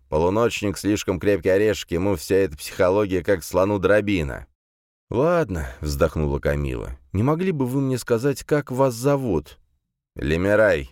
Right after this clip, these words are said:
Жюстен Лемирай". "Спасибо вам". Камила медленно повернулась и стала спускаться по каменистой дороге.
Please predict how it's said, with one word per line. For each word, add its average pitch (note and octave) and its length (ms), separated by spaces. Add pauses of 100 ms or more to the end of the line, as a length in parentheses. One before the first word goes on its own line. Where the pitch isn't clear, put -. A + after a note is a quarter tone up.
(120)
Жюстен A2 680
Лемирай". A2 680 (240)
"Спасибо G#2 520
вам". B1+ 320 (640)
Камила C3+ 400
медленно G2+ 440
повернулась D2+ 680
и B1+ 40
стала F2+ 280
спускаться D2+ 760
по - 80
каменистой D2 600
дороге. C2+ 640